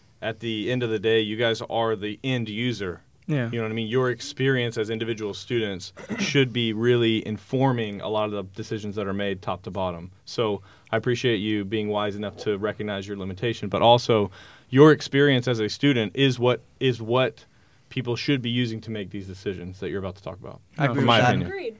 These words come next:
Speaker 3: I agree
Speaker 2: Yeah.
Speaker 3: with that, yeah. It's like, 'cause, like, the whole point of school and of education is to teach us the skills that we need to be, you know, productive citizens of society and whatnot, right?
Speaker 4: I think one of the main questions that we were talking about is, um,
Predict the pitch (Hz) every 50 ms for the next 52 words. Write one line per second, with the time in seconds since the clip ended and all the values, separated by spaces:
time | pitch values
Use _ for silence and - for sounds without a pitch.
0 | - 147 139 120 151 151 143 135 127 123 117 120 - 135 135 123 - - _ _
1 | _ _ _ _ - - 151 131 - 151 135 139 151 139 - 156 - - 165 151
2 | - - - - 151 151 143 131 - _ - 120 117 117 117 113 117 - - -
3 | _ _ - - - - - 156 147 135 127 127 120 113 120 117 120 131 127 120
4 | 127 123 - 151 135 131 - 143 120 127 - - 131 - - - - - 151 139
5 | 123 - - - _ 135 135 131 131 - - - - 135 127 127 127 123 - -
6 | 143 135 135 131 127 123 - 127 139 143 135 131 131 131 123 - 135 127 117 123
7 | 117 113 117 120 117 120 117 117 120 - - - - - - - 160 156 143 135
8 | 131 - 143 131 123 - - 156 139 135 123 135 123 117 120 117 - - 127 -
9 | 156 147 139 120 113 110 107 107 107 110 110 101 - - 104 104 - - _ -
10 | _ - 113 110 113 - - _ _ _ - 233 220 247 247 262 277 277 277 254
11 | 220 214 214 - 208 196 190 - - 214 202 208 208 202 196 - - - - 190
12 | - 202 208 196 196 - 202 196 196 190 214 214 214 214 214 208 - - 208 202
13 | 196 196 196 190 - - _ _ - - _ _ _ _ _ _ - 214 208 202
14 | 196 190 190